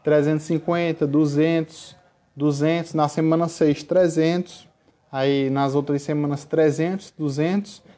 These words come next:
na semana nove, duzentos e cinquenta, e na última semana, que é a dez, duzentos e cinquenta unidades precisam ser entregues.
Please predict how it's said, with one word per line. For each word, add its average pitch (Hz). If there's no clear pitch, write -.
na 139
semana 160
nove, 147
duzentos 143
e -
cinquenta, 208
e 165
na 156
última 160
semana, 160
que 160
é -
a 165
dez, 160
duzentos 160
e -
cinquenta 170
unidades 147
precisam 160
ser 170
entregues. 147